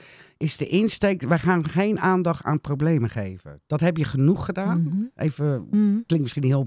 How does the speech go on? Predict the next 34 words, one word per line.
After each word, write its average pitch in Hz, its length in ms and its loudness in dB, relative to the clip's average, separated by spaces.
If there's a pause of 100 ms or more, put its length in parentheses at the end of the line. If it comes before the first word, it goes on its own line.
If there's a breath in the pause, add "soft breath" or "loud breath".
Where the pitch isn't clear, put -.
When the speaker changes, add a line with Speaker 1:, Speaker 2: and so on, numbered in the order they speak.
Speaker 1:
eh, 139 120 0
Speaker 2:
Nee, 131 300 4
nee. 202 120 0
Speaker 1:
badineren, 135 500 2
maar 127 100 -2
zo 139 100 -2
bedoel 131 200 -4
ik - 80 -8
het 170 100 -8
niet. 208 220 -8 (480 soft breath)
Want 175 160 0
waar 190 160 4
je 196 100 2
aandacht 226 320 0
aan 151 160 4
geeft, 139 280 2
dat 165 120 0
groeit. - 680 -4
Speaker 2:
Ja. 147 200 -8
Speaker 1:
Dus, 180 180 0
eh, - 120 -2
we, 156 140 0
vanaf 180 240 2
het 143 80 -10
begin 208 320 0
af 208 140 -4
aan, 190 420 0
je 143 140 -4
zou 139 240 0
het 117 120 -6
motiverende 131 580 -2
gespreksvoering 147 760 -4
kunnen 143 220 2
noemen. 135 260 2